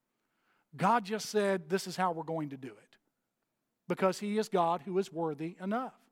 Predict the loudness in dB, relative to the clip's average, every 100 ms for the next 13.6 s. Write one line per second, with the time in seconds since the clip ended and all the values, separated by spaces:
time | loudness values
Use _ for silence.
0 | _ _ _ -20 -8 0 4 4 4 2
1 | 2 2 4 0 0 2 2 2 -4 0
2 | 0 0 -4 0 2 2 -2 -10 0 2
3 | 4 4 4 0 0 0 0 0 -2 0
4 | -2 0 -2 -2 0 2 2 0 0 2
5 | 2 0 -4 -4 -6 -20 _ 2 2 0
6 | 0 2 4 2 0 -2 -2 -2 2 4
7 | 2 0 -6 -8 -2 2 4 4 4 2
8 | 2 2 2 2 -2 -2 -4 -6 -8 -8
9 | -18 _ _ _ _ _ _ _ _ _
10 | _ _ _ _ _ _ _ _ _ _
11 | _ _ _ _ _ _ _ -20 -2 2
12 | 4 4 4 2 0 0 2 2 2 0
13 | 0 -4 -18 -20 _ -20